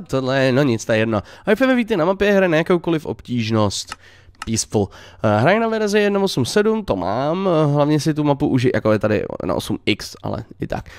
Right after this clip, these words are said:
Před přečtením pravidel. Co?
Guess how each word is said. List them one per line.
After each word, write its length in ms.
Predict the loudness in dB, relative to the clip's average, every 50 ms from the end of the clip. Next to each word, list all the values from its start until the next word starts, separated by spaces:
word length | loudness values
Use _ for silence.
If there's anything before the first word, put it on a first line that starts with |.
| -20 -20 -2
Před 200 | 0 0 0 0
přečtením 540 | -2 -4 -4 -4 -2 0 0 2 2 0 0
pravidel. 440 | 0 0 0 0 0 -2 -4 -6 -10 -14 _ _ _ _ _ _ _ _ _ _ _ _ _ _ _ _ _ -20 -20 -20 _ _ _ -20 -20 -20 -20 -20 -20 -20 -20 -20 -20 -20 -20 -20 -20 -20 -20 -20 -20 -20 -20 -20 -20 -20 -20 -20 -20 -20 -20 -16
Co? 260 | -8 -4 -2 -2 -2